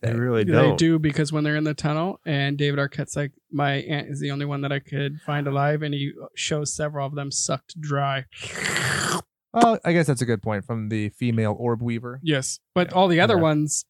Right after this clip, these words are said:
Speaker 2: I guess they aren't going around killing them. They're, they're taking them back.
Speaker 1: Yeah.
Speaker 3: Well, not the other ones. Only the orb weavers are. The jumpers are not part of the orb weavers
Speaker 1: Caste
Speaker 3: caste.
Speaker 1: system.
Speaker 3: Yeah. Those, all the ones that are, like, near the cave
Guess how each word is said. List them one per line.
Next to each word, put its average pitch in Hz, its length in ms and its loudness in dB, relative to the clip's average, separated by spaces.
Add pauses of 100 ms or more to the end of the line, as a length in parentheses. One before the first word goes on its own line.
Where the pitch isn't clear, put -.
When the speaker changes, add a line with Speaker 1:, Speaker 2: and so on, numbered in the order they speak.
(100)
Speaker 2:
I 127 100 4
guess 170 160 2
they 170 100 6
aren't 151 200 6
going 127 200 6
around 107 240 4
killing 107 260 4
them. 85 140 -2
They're, 92 340 0
they're 95 340 -2 (300)
taking 107 260 2
them 90 120 -2
back. 90 440 -2 (120)
Speaker 1:
Yeah. 101 180 -6 (140)
Speaker 3:
Well, 175 460 4 (120)
not 165 380 2
the 156 280 4
other 160 240 4
ones. 139 400 -4
Only 185 220 4
the 175 100 2
orb 165 360 2
weavers 143 560 2 (100)
are. 151 420 0
The 175 100 4
jumpers 165 480 2
are 151 100 2
not 143 200 2
part 147 220 4
of 143 200 0
the 143 420 2 (240)
orb 151 320 4
weavers 143 920 0
Speaker 1:
Caste 120 360 -2
Speaker 3:
caste. 143 300 2
Speaker 1:
system. - 180 -2
Speaker 3:
Yeah. 139 180 2 (320)
Those, 196 200 2 (120)
all 214 180 6
the 233 60 4
ones 214 180 0
that 180 80 2
are, 160 80 2
like, 147 240 0
near 156 180 0
the 143 100 -4
cave 160 500 0